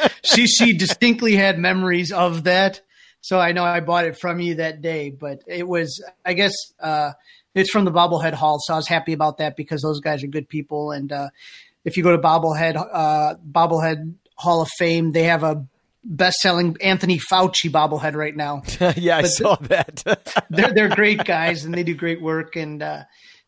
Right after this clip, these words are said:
Speaker 2: they're enjoyable. So, but that's what I'm talking about. Just like, like all the people I've gotten to meet through the Ranters, it's, it's a fun family and a fun community to be part of.
Speaker 1: Uh, and, uh, Amazing Bobbleheads, I texted you. They never charged me.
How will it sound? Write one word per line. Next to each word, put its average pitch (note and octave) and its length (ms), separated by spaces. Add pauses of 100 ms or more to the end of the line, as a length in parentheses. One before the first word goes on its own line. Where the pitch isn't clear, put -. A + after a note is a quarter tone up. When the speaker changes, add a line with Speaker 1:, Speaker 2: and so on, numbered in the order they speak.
Speaker 2:
they're G3 160
enjoyable. E3 720
So, E3+ 240
but A3+ 220
that's C4+ 160
what C4 60
I'm A3 100
talking G3 240
about. D3+ 140
Just F3 140
like, F#3+ 300
like F3 300
all F#3 160
the F#3 80
people F#3+ 260
I've E3 160
gotten E3+ 220
to D#3+ 80
meet F3 340 (180)
through F3+ 120
the E3 80
Ranters, E3 640
it's, F3+ 400
it's E3+ 220
a D#3+ 260 (360)
fun G3 200
family F3+ 400
and E3 80
a D3+ 40
fun E3+ 240
community E3 380
to D3+ 100
be D3 140
part D#3 300
of. D#3 120 (680)
Speaker 1:
Uh, C#3 140 (240)
and, C3 280 (140)
uh, C3 240
Amazing C#3 400
Bobbleheads, B2+ 460
I A2 100
texted A2 380
you. A#2 120
They C3+ 140
never E3 220
charged E3 500
me. F2+ 300